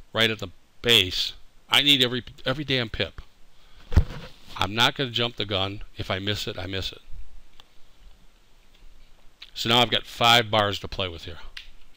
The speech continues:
And as we get two past, I put out, put my bid in the market. It looks like that. And I marked it down here so you could actually see it. Um,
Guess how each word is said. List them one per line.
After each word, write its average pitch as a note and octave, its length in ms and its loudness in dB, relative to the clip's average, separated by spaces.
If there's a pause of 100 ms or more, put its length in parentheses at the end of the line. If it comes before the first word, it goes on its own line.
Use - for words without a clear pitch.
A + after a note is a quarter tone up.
(2250)
And G#2+ 420 4 (480)
as G2+ 180 -2
we A2 120 -2
get B2 220 4 (260)
two E3 220 -2
past, B2+ 540 4
I G#2 120 2
put A#2+ 280 -2
out, A#2 300 4 (1800)
put C#3 120 -6
my B2+ 100 2
bid A#2+ 220 2
in G#2+ 60 -8
the F#2 60 -6
market. F2+ 400 -6
It - 60 -16
looks G#2 220 -8
like B2+ 160 -6
that. G2 280 0 (600)
And F#2 480 -8 (800)
I - 40 -6
marked G2+ 220 0
it F2+ 80 -6
down F#2 160 -2
here F#2+ 140 -8
so - 160 -4
you F2+ 40 -12
could F2+ 140 -12
actually F2+ 280 -12
see - 180 -6
it. F2+ 160 -8 (500)
Um, F#2 100 -18